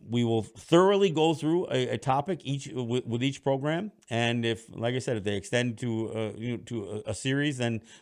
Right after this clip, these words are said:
then we'll do that too. But, but stay with us. Stay with us. Participate with us. We look for your comments. We look for your, your, your critiques, and we look, look, look for your support.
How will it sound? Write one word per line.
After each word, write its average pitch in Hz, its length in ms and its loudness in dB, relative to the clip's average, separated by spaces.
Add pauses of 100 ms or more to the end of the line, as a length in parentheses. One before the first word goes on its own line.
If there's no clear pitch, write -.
then 120 140 2
we'll 120 120 2
do 120 180 -2
that 110 220 0
too. 104 260 -6 (500)
But, - 260 2 (420)
but 147 140 2
stay 240 220 6
with 139 140 4
us. - 200 -10 (280)
Stay 208 180 8
with 220 160 6
us. 208 140 2 (220)
Participate 147 520 2
with 95 100 -4
us. 92 140 -10 (140)
We 123 100 4
look 147 180 4
for 131 80 0
your 113 120 4
comments. 208 600 0 (280)
We 117 140 0
look 139 160 2
for 131 120 2
your, 110 320 2 (320)
your, 107 260 -2
your 117 200 -2
critiques, - 720 -2 (500)
and 135 220 2
we 139 100 4
look, 139 280 0
look, 131 360 -2
look 135 180 -4
for 131 140 -4
your 117 80 0
support. 107 440 -4